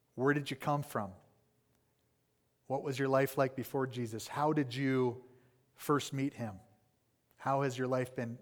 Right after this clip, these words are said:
different since that point? And a lot of times that can be a concrete way for that person that you're bringing good news to to start to think through their own circumstances in life as they hear your story. Well, why not share the good news?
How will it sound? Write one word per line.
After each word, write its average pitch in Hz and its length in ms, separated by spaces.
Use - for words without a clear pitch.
different 127 360
since - 320
that 113 240
point? 117 260
And 131 80
a 131 40
lot 139 180
of - 60
times 127 220
that 135 180
can 143 140
be 139 120
a 123 60
concrete 139 560
way 127 240
for 127 160
that 123 260
person 139 380
that 120 100
you're 123 100
bringing 123 360
good 120 180
news 135 320
to 123 120
to 110 80
start 120 280
to 113 60
think 127 240
through 123 160
their 113 180
own 123 140
circumstances 110 880
in 107 80
life 107 280
as 113 220
they 117 100
hear 113 160
your 113 200
story. 104 420
Well, 156 140
why 185 260
not 185 300
share 160 220
the 135 80
good 123 200
news? 117 460